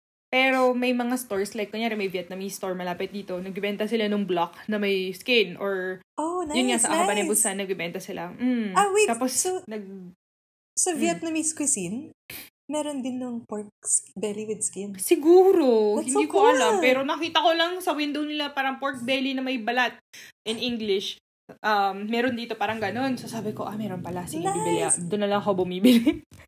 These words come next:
Speaker 2: Ang ganda na, na, ang ganda na parang nagiging convenient na, na pwede ka mag-abroad and then may mga Asian grocery. Ito nga specifically, sari-sari. And then,
Speaker 1: Mm-mm.
Speaker 2: pati yung Vietnamese, yung other cuisines. Parang, ang nice lang.
Speaker 1: Mm-mm.
Speaker 2: Kasi yung food, parang ang laki ng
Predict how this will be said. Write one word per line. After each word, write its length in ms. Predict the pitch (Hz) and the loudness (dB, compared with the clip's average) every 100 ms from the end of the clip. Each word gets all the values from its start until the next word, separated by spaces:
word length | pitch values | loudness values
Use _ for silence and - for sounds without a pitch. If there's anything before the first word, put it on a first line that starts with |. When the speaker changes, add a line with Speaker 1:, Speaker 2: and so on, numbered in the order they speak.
| - | -6
Speaker 2:
Ang 160 | 392 | -2
ganda 340 | 440 539 427 359 | 2 2 4 4
na, 160 | 370 359 | 6 4
na, 160 | 349 330 311 - | 4 2 0 -4
ang 160 | - 330 | -6 -2
ganda 300 | 349 330 302 | -4 -2 -4
na 140 | 302 - - - | -2 -6 -10 -4
parang 320 | 262 269 269 | -2 -2 -4
nagiging 380 | 254 254 240 240 | -4 -2 -2 -2
convenient 540 | 240 226 208 196 196 202 | -2 -4 -2 -4 -4 -6
na, 80 | |
na 160 | 196 196 190 - | -6 -6 -10 -10
pwede 240 | - 196 208 | -6 -4 -4
ka 80 | 202 | -4
mag-abroad 720 | 190 190 185 185 185 185 202 | -6 -6 -6 -4 -4 -4 -6
and 160 | 208 | -6
then 240 | 196 190 202 | -6 -6 -10
may 220 | 226 202 | -8 -6
mga 240 | 190 190 - | -6 -6 -6
Asian 320 | 175 - 185 | -6 -6 -8
grocery. 640 | 170 175 - 311 285 277 - - 311 | -10 -10 -8 -6 -6 -8 -12 -8 -6
Ito 160 | 311 | -2
nga 160 | 359 339 | 0 2
specifically, 800 | - 320 339 381 - 294 247 247 | 4 4 4 2 4 2 2 4
sari-sari. 880 | 240 208 220 262 269 254 247 247 - _ - 175 - _ - | 2 2 -2 -2 -4 -4 -6 -8 -12 _ -12 -12 -12 _ 0
And 160 | 247 226 | 2 4
then, 140 | 226 | 4
Speaker 1:
Mm-mm. 80 | 214 | 4
Speaker 2:
pati 240 | 196 226 | 2 2
yung 80 | 220 | 0
Vietnamese, 560 | 196 190 185 202 202 247 | 0 0 0 -4 -2 -2
yung 80 | 202 | -4
other 240 | 190 202 | -4 -6
cuisines. 560 | 202 196 185 185 - - | -4 -4 -4 -2 -4 -4
Parang, 320 | 240 247 262 - _ _ | -10 -12 -14 -18 _ _
ang 160 | 285 294 | -12 -8
nice 320 | 240 240 - | -6 -2 4
lang. 280 | 233 208 208 | 6 4 2
Speaker 1:
Mm-mm. 60 | - | 0
Speaker 2:
Kasi 160 | 285 | 0
yung 160 | 269 240 | -4 -8
food, 240 | 247 226 | -8 -8
parang 240 | 202 202 208 | -8 -10 -8
ang 140 | 208 | -8
laki 240 | 208 220 208 | -8 -8 -10
ng 240 | 202 208 | -10 -12